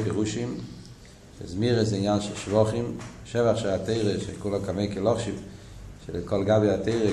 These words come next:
כל האילומות, אין להם שום תפיסה סמוקה. והפירוש השני, שזמירה זה מלושן קריסה וחיתוך, שצריכים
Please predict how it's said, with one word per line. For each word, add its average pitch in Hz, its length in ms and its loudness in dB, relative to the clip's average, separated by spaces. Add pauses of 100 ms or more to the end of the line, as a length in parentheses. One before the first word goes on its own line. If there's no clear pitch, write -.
כל 101 140 2
האילומות, 104 440 2
אין 98 80 -2
להם 92 140 -2
שום 101 160 -4
תפיסה - 300 -8
סמוקה. 95 380 -2 (840)
והפירוש 104 340 -2
השני, 113 420 2
שזמירה 120 480 4
זה 113 100 2
מלושן 120 480 4
קריסה 139 340 2
וחיתוך, 123 440 0 (120)
שצריכים 123 560 -2